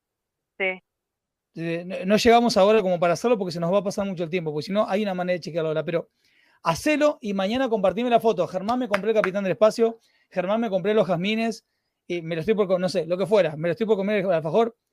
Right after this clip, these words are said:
Speaker 2: Hacé la prueba, ¿por qué? Porque, eh, esto no es solamente que queda acá.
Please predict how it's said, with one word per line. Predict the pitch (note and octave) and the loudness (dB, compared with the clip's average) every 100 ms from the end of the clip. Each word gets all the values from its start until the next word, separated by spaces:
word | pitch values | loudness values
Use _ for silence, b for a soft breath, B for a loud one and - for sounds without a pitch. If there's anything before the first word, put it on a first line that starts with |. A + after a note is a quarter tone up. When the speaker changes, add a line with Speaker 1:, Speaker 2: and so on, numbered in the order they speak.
| _ _ _ _ _ | _ _ _ _ _
Speaker 2:
Hacé | D#3+ - B3 | -8 -2 0
la | A3 | 2
prueba, | B3 C#4+ G3+ | 8 8 8
¿por | E3+ D#3+ | 2 0
qué? | B3 | 0
Porque, | F#3 F3+ D#3 F3+ G3 _ _ _ _ _ | 0 -4 -4 -4 -4 _ _ _ _ _
eh, | G#3 G3 - | -14 -8 -2
esto | A3+ B3+ A#3 | 0 2 2
no | B3 | 2
es | |
solamente | A#3+ A3+ G#3 G3+ F#3 | 2 2 2 0 -2
que | F3 | -2
queda | F#3 F#3 | 0 0
acá. | E3+ D#3+ | 0 -4